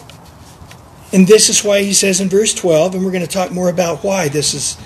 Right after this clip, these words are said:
the Lord set it up this way in a minute. Let me cover verse twelve. "And I do not permit a woman to teach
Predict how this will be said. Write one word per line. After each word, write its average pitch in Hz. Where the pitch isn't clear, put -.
the 160
Lord 147
set 147
it 135
up 127
this 131
way 147
in 151
a 165
minute. 156
Let 175
me 175
cover 180
verse 165
twelve. 135
"And 185
I 185
do 202
not 240
permit 202
a 214
woman 185
to 202
teach -